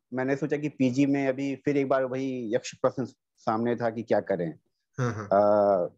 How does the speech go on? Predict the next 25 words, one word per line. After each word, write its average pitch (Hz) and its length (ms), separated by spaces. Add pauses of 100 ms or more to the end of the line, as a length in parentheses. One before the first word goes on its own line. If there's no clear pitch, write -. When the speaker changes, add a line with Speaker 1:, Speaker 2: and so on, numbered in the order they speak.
(200)
Speaker 1:
अभी 110 160
इंजीनियरिंग 131 480
तो 151 80
की 170 220
नहीं, 139 340
लेकिन 131 220
अभी 135 240
भी 147 160
एक 147 160
कहीं 143 200
पे 139 200
एक 135 160
कीड़ा 127 420
था 127 380
कंप्यूटर 127 720
साइंस, 123 460
मैथमेटिक्स, 117 680
ये 120 220
तो 127 260
उस 147 240
समय 147 160
एक 131 140
बूम 139 220
था 135 140
एमसीए 117 760